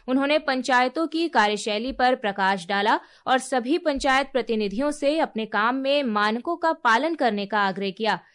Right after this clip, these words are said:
इस अवसर पर केंद्रीय मंत्री अनुप्रिया पटेल ने कहा कि सरकार ने विकास की अवधारणा को बदल दिया है।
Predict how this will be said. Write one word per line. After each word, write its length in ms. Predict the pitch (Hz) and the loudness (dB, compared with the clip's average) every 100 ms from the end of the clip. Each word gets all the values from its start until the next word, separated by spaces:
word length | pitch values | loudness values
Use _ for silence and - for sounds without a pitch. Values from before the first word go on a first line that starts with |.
| - - | -20 -8
इस 140 | 240 254 | -2 0
अवसर 280 | 226 240 240 | 0 0 0
पर 300 | 240 254 285 | 2 2 2
केंद्रीय 460 | 240 226 233 247 | -2 -2 0 0
मंत्री 420 | 233 214 208 262 | 0 -4 -4 -4
अनुप्रिया 420 | 277 214 208 220 220 | -2 -2 -2 -2 -2
पटेल 400 | 208 208 208 214 | -4 -2 -2 -2
ने 100 | 208 | -4
कहा 400 | 214 196 269 320 | -6 -4 -6 -4
कि 120 | 240 | -8
सरकार 560 | - 202 190 202 202 | -6 -4 -2 0 2
ने 240 | 208 233 285 | 0 -2 -2
विकास 500 | 196 185 196 220 220 | -4 -2 0 0 -2
की 180 | 269 269 | -8 -6
अवधारणा 720 | - 190 185 185 190 208 254 | -6 -8 -8 -4 -2 0 -2
को 200 | 254 262 | 0 0
बदल 300 | 185 190 190 | 0 -4 -4
दिया 200 | 190 190 | -4 -4
है। 340 | 214 294 _ | -4 -6 _